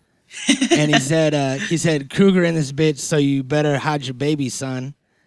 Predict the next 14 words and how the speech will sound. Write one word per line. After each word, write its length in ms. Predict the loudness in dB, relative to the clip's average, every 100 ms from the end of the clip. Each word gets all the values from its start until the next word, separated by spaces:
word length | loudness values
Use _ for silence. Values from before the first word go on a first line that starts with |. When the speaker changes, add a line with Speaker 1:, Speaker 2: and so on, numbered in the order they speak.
| _
Speaker 2:
I 160 | -6 -4
ain't 100 | -4
eating 200 | -6 -8
a 60 | -4
baby 400 | 0 0 0 -2
all 180 | -2
day. 420 | -2 -2 -2 -4 -10 _
Okay, 240 | -4 -4 -4
maybe 300 | -4 -2 -2
one." 400 | -2 -4 -6 -10 _ _ _ _ _ _
And 140 | -8
that 100 | -2
was 180 | -2 0
Speaker 1:
Nice. 120 | -2